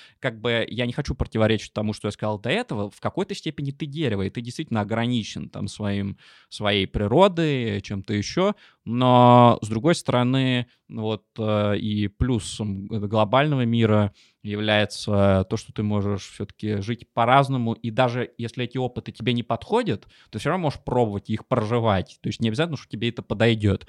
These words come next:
А, в общем, и мне вот захотелось про разное что-то показать, что по-разному как-то можно жить, и вот почему-то это сформировалось вот в идею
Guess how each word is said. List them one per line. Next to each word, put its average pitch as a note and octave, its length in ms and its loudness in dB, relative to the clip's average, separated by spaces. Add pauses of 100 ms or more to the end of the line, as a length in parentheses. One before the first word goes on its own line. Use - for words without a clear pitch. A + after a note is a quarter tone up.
(420)
А, G2+ 500 6 (100)
в G#2+ 120 -6
общем, B2+ 480 -2 (100)
и A#2+ 280 -4
мне C3 300 -4
вот C#3+ 220 -2
захотелось A#2+ 560 -2 (100)
про A#2 180 2
разное A2 520 2
что-то - 300 -12
показать, A2+ 480 0
что G2+ 640 -2 (240)
по-разному A2 480 4
как-то - 260 -10
можно G2 280 -4
жить, A#2 280 -6
и G#2+ 80 -2
вот G2 160 -6
почему-то C3+ 380 -8
это A2 120 -8
сформировалось G#2 720 -2
вот G2+ 140 -6
в G2+ 100 -2
идею G#2+ 420 2